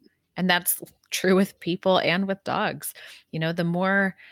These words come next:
if my dog's worried about surfaces, the more surface games I can play and getting them on different textures and letting 'em know that, in fact,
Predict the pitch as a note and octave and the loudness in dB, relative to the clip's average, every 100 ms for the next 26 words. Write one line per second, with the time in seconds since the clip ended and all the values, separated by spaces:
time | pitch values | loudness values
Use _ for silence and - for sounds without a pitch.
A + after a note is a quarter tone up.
0 | - F#3 F#3+ F#3+ G3 F#3+ - F3 F#3+ F3+ | -14 -6 0 2 4 2 0 0 2 0
1 | E3 - F3+ F#3+ F#3+ D#3+ D3 E3 E3+ E3 | -4 -2 -4 -4 -6 -4 -4 -4 -6 -4
2 | F#3 F#3+ - - F#3+ G#3+ F#3+ - D3 D3 | -2 -4 -4 -4 -4 -6 -6 -6 -6 -4
3 | C#3 C3 C3+ - C3 B2+ C3+ C#3 C#3+ D#3 | -8 -8 -12 -10 -8 -6 -6 -6 -6 -4
4 | E3 E3+ F3 F3 F3+ F3+ F#3+ - G3+ - | -4 -4 -2 -2 -4 -6 -8 -10 -10 -6
5 | F3 D3 D3 D3+ D#3 D#3 E3+ E3+ E3+ F3 | -2 -2 -2 -4 -2 -2 -2 0 0 2
6 | F3 E3+ - - - - G3+ G#3 G3+ - | 2 0 -2 -20 -10 -2 0 2 0 -2